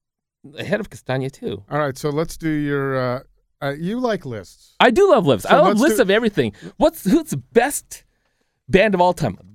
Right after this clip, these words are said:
Speaker 1: Beatles. What's the,
Speaker 2: I'm
Speaker 1: what's the
Speaker 2: not gonna
Speaker 1: greatest,
Speaker 2: argue
Speaker 1: what's
Speaker 2: with
Speaker 1: the great,
Speaker 2: that.
Speaker 1: what's the greatest hockey team of all
Speaker 2: Beatles
Speaker 1: time?
Speaker 2: and Stones. I'm gonna go, but Beatles
Speaker 1: Edmonton
Speaker 2: above
Speaker 1: Oilers
Speaker 2: Stones.
Speaker 1: with Jerry, Y-, Yari Curry, Gretzky, Anderson. That, that, that team.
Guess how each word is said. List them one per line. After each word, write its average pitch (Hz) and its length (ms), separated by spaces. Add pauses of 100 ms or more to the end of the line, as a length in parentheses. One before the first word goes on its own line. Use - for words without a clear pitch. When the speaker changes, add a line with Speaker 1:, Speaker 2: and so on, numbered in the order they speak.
(120)
Speaker 1:
Beatles. - 240 (420)
What's 196 160
the, 202 80 (180)
Speaker 2:
I'm 139 80
Speaker 1:
what's 208 120
the 247 60
Speaker 2:
not 233 40
gonna 240 120
Speaker 1:
greatest, 190 180
Speaker 2:
argue - 140
Speaker 1:
what's 233 160
Speaker 2:
with 214 80
Speaker 1:
the - 60
great, 202 120
Speaker 2:
that. 160 60
Speaker 1:
what's 185 200
the 220 60
greatest 196 380
hockey 185 260
team - 180
of 202 60
all 208 100
Speaker 2:
Beatles 180 40
Speaker 1:
time? 139 140
Speaker 2:
and 170 60
Stones. 139 580
I'm 139 120
gonna 135 160
go, 123 460
but 143 220
Beatles 160 260
Speaker 1:
Edmonton 160 320
Speaker 2:
above 214 180
Speaker 1:
Oilers 101 240
Speaker 2:
Stones. - 120
Speaker 1:
with 131 200
Jerry, 180 280
Y-, 160 300
Yari 156 240
Curry, 147 440
Gretzky, 131 720
Anderson. 127 340
That, 147 280
that, 151 260
that 156 200
team. 95 320